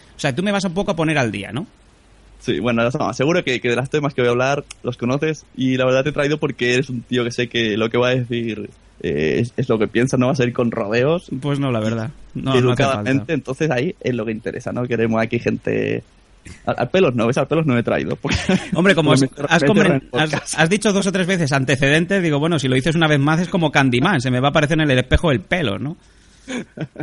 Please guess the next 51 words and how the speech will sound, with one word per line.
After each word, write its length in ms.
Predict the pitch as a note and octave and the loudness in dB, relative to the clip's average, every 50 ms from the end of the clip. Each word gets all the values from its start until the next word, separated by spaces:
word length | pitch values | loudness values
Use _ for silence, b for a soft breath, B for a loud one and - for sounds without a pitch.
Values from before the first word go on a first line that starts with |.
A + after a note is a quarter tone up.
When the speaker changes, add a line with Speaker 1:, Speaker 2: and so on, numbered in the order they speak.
| C3+ - _ _ _ _ - - - F#3+ B3 C4 C4 C4 B B B B B B B B _ - - _ _ - | -12 -12 _ _ _ _ -20 -20 -18 -16 -14 -14 -14 -16 B B B B B B B B _ -20 -20 _ _ -2
Speaker 2:
Entonces, 460 | C3+ C#3 C3+ - D#3 D#3 - D#3 C#3 | -2 0 0 0 -2 -2 -2 -2 0
bueno, 260 | B2+ A2+ B2 D3+ D#3 | 0 0 2 2 2
eh, 220 | B2+ A#2 A2+ A#2 | 0 0 0 0
vamos 220 | A#2+ C3 C#3 C#3+ D#3+ | 0 0 -2 0 -2
a 40 | C#3+ | -2
empezar. 300 | - B2+ B2 - A2 G#2+ | -4 -4 -4 -2 -2 -2
Lo-, 120 | A2 - | -2 0
los 220 | B2+ C3+ C3 - | 0 -2 -2 -2
audios 280 | D#3 F3 F#3+ A3 G#3 - | -4 -4 -4 -4 -4 -4
que 100 | - E3+ | -4 -4
tengo 200 | - D#3 D3 C#3+ | -4 -4 -4 -2
preparados 600 | - C3+ B2+ D3 C3 C#3 C#3+ D3 D#3+ G3+ - - | -2 -2 -2 0 0 0 0 0 -2 -6 -6 -6
los 120 | - B2+ C3 | -6 -4 -2
vamos 180 | C3 C#3+ D3+ | -2 -2 -2
a 40 | D3 | -2
poner 120 | B2+ B2+ A#2+ | -2 -2 -2
un 40 | A2+ | -2
poco 500 | - A#2 - - A2+ A2+ A2+ A2 G#2+ G#2 | -4 -6 -4 -2 -2 0 0 2 2 2
al 80 | A#2+ | 0
final. 340 | - - A#2+ C3+ C3 A#2+ - - - - - - _ _ _ _ _ _ _ _ _ - | 0 2 2 2 2 0 -2 -6 -12 -20 -20 -20 _ _ _ _ _ _ _ _ _ -12
Speaker 1:
Vale. 100 | A#2 G#2 | -10 -6
Speaker 2:
Para 140 | G#2+ A2 - | -6 -6 -6
que 80 | - - | -6 -4
si 100 | B2+ B2 | -2 -2
la 80 | A2+ | -2
gente 260 | - - A#2 A2+ - A2 | -2 -4 -6 -4 -2 0
diga, 200 | G#2 A2 A#2 - | 0 0 0 -2
"¿Pero 160 | A#2 A#2 A#2+ | -4 -4 -2
qué 80 | - | 0
han 100 | D3+ D3+ | 2 4
dicho? 260 | C3+ E3 A3 - - E3 | 4 4 2 2 0 -2
¿Qué 100 | - D#3 | -2 -2
han 100 | C#3 C3 | 0 0
dicho?". 260 | B2+ A#2 - - - | 0 -2 -2 -4 -6
Así, 240 | A#2+ - B2 A#2+ B2 | -4 -2 -2 -2 -2
si 140 | - - | -4 -4
no, 180 | A#2 A#2 A#2 A#2 | -4 -4 -4 -4
si 180 | - - - A2+ | -6 -6 -4 -2
no 120 | A2+ A#2+ | -2 -2
te 80 | - B2 | -4 -4
escuchan 320 | - B2 A2+ - C3 B2+ | -2 -2 -2 0 0 0
solo 160 | B2+ A#2+ A#2 A#2+ | 2 2 2 2
los 80 | B2 B2 | 2 2
danquistas 540 | B2 B2 - - B2+ A#2+ - C#3 C#3 C3+ - B2+ | 0 0 0 0 -2 0 0 -2 -2 0 -2 -2
y 220 | A#2+ G#2 F#2+ D2 | -2 0 -2 -2
luego 300 | C#2 E2 D2+ C#2+ A2+ A#2+ | -2 -2 -2 -2 -2 -2
ya 140 | B2 B2 - | -2 -2 -2
no 80 | A#2 | 0
me 100 | C3 C#3 | 0 0
escuchan 280 | - - - B2 - - | -2 -4 -8 -12 -8 -8
más. 180 | - A#2+ - | -8 -8 -8